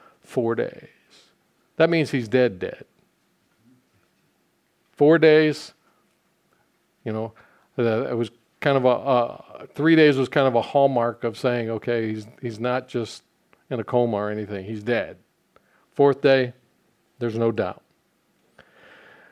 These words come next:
Now, so put yourself in Martha and Mary's place. They're devastated.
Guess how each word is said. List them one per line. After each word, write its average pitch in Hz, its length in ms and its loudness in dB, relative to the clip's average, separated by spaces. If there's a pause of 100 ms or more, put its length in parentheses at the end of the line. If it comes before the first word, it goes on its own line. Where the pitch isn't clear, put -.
Now, 160 200 0 (320)
so 175 160 2
put 240 220 -4
yourself 214 360 4
in 165 100 2
Martha 160 300 2
and 147 120 -2
Mary's 156 280 -4
place. - 480 -18 (1900)
They're 165 120 -4
devastated. 135 800 -8